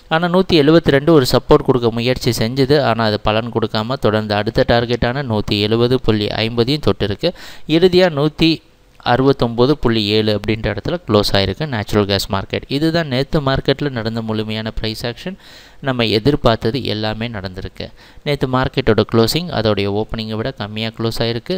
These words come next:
முன்னாடி நாள் க்ளோசிங்கை விடையும் கம்மியா க்ளோஸ் ஆயிருக்கு. அது மட்டும் இல்லாம முக்கியமான இடமான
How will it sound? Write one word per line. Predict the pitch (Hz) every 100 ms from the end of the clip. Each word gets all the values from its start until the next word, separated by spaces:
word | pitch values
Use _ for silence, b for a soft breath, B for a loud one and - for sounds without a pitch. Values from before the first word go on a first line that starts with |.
| -
முன்னாடி | 120 143 165 147
நாள் | 143 131
க்ளோசிங்கை | 117 107 113 107
விடையும் | 104 117 156
கம்மியா | 107 101 107
க்ளோஸ் | - 104 101
ஆயிருக்கு. | 104 104 98 -
அது | 123 120
மட்டும் | 120 117 151
இல்லாம | 113 107 107 117
முக்கியமான | 110 107 143 135 143 139
இடமான | 107 104 101 104